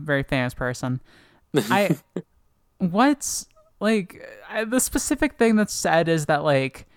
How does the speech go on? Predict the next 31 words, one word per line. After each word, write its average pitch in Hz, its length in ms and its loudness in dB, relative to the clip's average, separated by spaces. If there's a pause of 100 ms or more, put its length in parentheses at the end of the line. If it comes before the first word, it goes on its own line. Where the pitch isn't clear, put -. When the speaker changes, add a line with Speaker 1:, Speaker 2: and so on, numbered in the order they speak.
(720)
Speaker 1:
"Oh, 185 220 8
one 170 260 4
time 165 260 0
we 160 80 2
had 165 160 -2
to 151 100 -2
rescue 160 400 0
a 156 60 2
demigod 156 800 4
who 151 180 2
Googled 160 640 6
Gorgons. 143 960 2 (500)
And 143 880 0
boy, 185 300 6
did 156 220 0
that, 175 360 4
did 156 180 -2
that 190 220 4
end 151 160 6
up 135 200 2
bad." 131 580 4
What 208 280 4
hap-, 190 340 2 (180)
I'm 208 180 6
imagining, 226 460 6
like, 185 320 -2 (760)
the 190 160 2
Medusa 156 640 4
head 151 460 2
from 143 240 0
Hades 139 840 -2